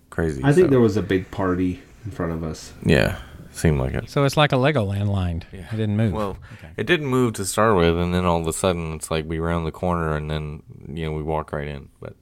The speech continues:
Speaker 2: Yeah, I got the top shelf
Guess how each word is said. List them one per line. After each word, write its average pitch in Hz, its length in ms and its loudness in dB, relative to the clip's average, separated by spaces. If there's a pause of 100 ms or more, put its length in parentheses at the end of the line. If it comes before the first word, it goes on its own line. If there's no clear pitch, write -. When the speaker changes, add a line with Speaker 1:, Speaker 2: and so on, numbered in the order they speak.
(400)
Speaker 2:
Yeah, - 220 -2
I 156 100 2
got 294 240 0
the 143 80 6
top - 460 -2
shelf - 760 -2